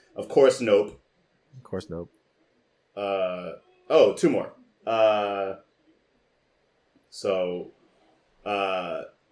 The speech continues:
Speaker 1: Turning Red.
Speaker 2: I was gonna say, I, that was the movie I was thinking about.
Speaker 1: Good God, how
Speaker 2: What a great film.
Speaker 1: What a great film! And in a year where Pixar, Pixar put out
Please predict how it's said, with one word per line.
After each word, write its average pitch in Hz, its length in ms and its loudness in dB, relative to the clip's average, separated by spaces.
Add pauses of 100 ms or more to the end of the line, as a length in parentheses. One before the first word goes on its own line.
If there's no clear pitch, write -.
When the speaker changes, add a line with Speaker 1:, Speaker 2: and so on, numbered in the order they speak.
Speaker 1:
Turning 160 380 2
Red. 117 400 4 (300)
Speaker 2:
I 131 120 2
was 123 120 0
gonna 120 180 0
say, 92 300 -2
I, 107 160 -4
that 104 220 -2
was 135 120 0
the 143 100 -4
movie 113 200 0
I 104 60 0
was 101 100 -4
thinking 95 240 -6
about. 80 280 -14 (640)
Speaker 1:
Good 285 240 -2
God, 311 600 0
how 330 460 4
Speaker 2:
What 113 140 -8
a 104 60 -4
great 98 220 -4
film. 90 300 -10 (540)
Speaker 1:
What 277 320 0
a 240 40 0
great 208 340 2
film! 220 360 0
And 170 160 4
in 165 460 2
a 131 40 -8
year 208 320 -2
where 160 180 0
Pixar, 214 480 -2
Pixar 226 360 -4
put - 100 -8
out 185 220 -8